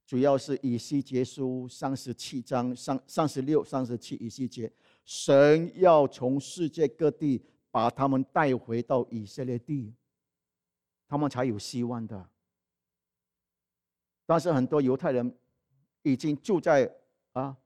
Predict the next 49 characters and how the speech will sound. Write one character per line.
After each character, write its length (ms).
外 260
国 400
很 260
长 240
的 100
时 220
间， 320
中 220
国 360
不 80
晓 160
得 80
还 180
没 160
有 120
犹-， 120
犹 160
太 160
人， 200
不 100
知 140
道。 240
呃， 200
法 220
国 280
基 180
本 200
上 320
一 80
个， 240
一 100
个 180
已 80
经 160
多 240
数 220
撤 260
离 200
了， 240
都 180
回 200
到 180
以 100
色 220
列 180
了。 200
这 180
两 300
年， 420